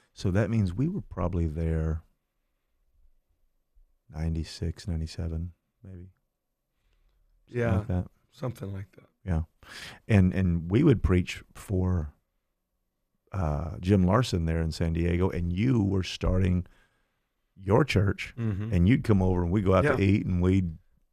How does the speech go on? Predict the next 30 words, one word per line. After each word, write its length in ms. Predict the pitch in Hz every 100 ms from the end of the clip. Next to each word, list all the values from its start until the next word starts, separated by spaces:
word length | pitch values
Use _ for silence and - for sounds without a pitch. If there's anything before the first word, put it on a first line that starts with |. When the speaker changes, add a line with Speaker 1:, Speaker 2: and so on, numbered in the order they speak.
| _ -
Speaker 1:
laugh 400 | 95 90 92 -
and 140 | 87
talk. 360 | 90 87 90 -
And 120 | 92
we, 80 | -
uh, 160 | 92
we 160 | 104 330
were 120 | 220
kids. 500 | - - 135 90 - -
Speaker 2:
Yeah. 240 | 117 139 117 _ _ -
Speaker 1:
And 240 | 92 87
you 140 | 90 131
were 160 | 120
a 80 | 101
young 380 | 98 101 107 107
minister. 480 | 101 107 104 110 113
You 240 | 95 95
were 260 | 101 95 85
Speaker 2:
I 40 | 147
was 120 | 139
a 40 | 135
kid. 340 | - 120 - _ _ _ -
<laughs> 40 | - - - 359
Speaker 1:
Yeah. 140 | - 339 - - - - - - - - - - - - - - - -
And 120 | - 120
you 80 |
were 120 | 156 120
launching 400 | 113 113 - 95
out, 300 | 95 127 -
and 340 | 95 82 80